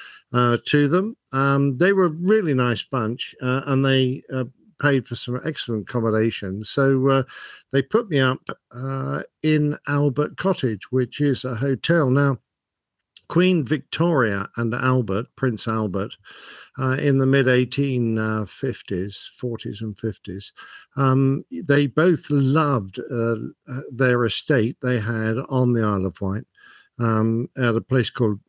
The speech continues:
uh, Osborne, Osborne Estate, and they had a beautiful accommodation there. But, um, Albert built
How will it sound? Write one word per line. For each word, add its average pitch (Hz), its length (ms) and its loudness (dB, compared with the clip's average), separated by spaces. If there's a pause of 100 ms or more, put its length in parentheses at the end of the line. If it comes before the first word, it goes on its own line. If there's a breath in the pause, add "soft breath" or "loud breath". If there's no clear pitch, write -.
(120)
uh, 117 220 0
Osborne, 104 600 0
Osborne 110 480 -2
Estate, 104 520 -2
and 117 80 -2
they 117 140 0
had 117 260 0 (100)
a 123 100 -2 (400)
beautiful 135 380 2
accommodation 110 800 -2
there. 98 240 -2
But, 127 320 0 (500 loud breath)
um, 127 400 2
Albert 147 400 2 (160)
built 135 460 0